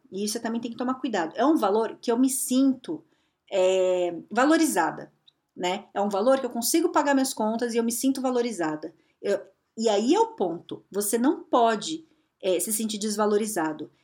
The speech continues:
Então tem um limite de valor, eu não posso baixar porque senão eu vou sentir que eu tô dando mais do que tô recebendo.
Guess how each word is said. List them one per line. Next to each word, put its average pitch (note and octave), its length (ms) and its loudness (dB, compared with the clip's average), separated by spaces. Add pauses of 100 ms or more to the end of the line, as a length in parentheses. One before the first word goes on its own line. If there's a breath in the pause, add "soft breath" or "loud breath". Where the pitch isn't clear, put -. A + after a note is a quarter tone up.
(220)
Então A#3+ 280 0
tem C#4+ 100 2
um D4+ 80 6
limite D#4+ 440 4
de C4+ 100 -2
valor, F3+ 260 2
eu F3 60 -6
não F#3+ 60 -6
posso D4+ 340 0
baixar B3 400 2
porque - 180 -8
senão B3 360 2
eu B3 60 0
vou A#3 80 -2
sentir A#3 720 0
que A3+ 420 -6 (180)
eu G#3+ 120 -2
tô A#3+ 100 0
dando A#3 240 2
mais A3 240 2
do A3 60 -6
que - 80 -16
tô A3 100 -6
recebendo. G#3 640 -2